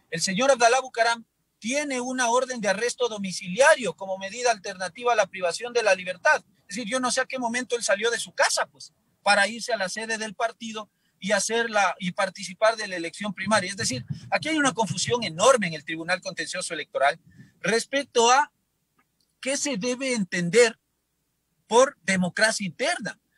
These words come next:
Porque si usted me pregunta a mí, yo ya le he explicado, democracia interna abarca dos, dos momentos separados, la elección primaria y luego la aceptación expresa, indelegable y personalísima de la candidatura.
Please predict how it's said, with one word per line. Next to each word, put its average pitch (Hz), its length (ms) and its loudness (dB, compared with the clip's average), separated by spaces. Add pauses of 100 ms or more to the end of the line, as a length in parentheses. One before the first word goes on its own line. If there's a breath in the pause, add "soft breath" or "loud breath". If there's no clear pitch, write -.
(140)
Porque 208 240 -8
si 175 100 -6
usted 269 220 -2
me 285 120 2
pregunta 233 400 0
a - 20 -2
mí, 311 140 -4
yo 262 100 0
ya 208 160 4
le 190 60 0
he - 20 -2
explicado, 247 500 0
democracia 180 480 -2
interna 220 480 0
abarca 196 420 2
dos, 220 280 -2
dos 208 460 4
momentos 196 500 -10
separados, 208 680 -2 (340)
la 170 140 -2
elección 220 520 -4
primaria 233 600 -2 (280)
y 175 140 0
luego 277 400 4
la 208 100 2
aceptación 190 580 -6
expresa, 226 380 -4
indelegable 196 560 0
y 185 60 -10
personalísima 175 680 -4
de 175 60 2
la 156 100 2
candidatura. 165 540 -4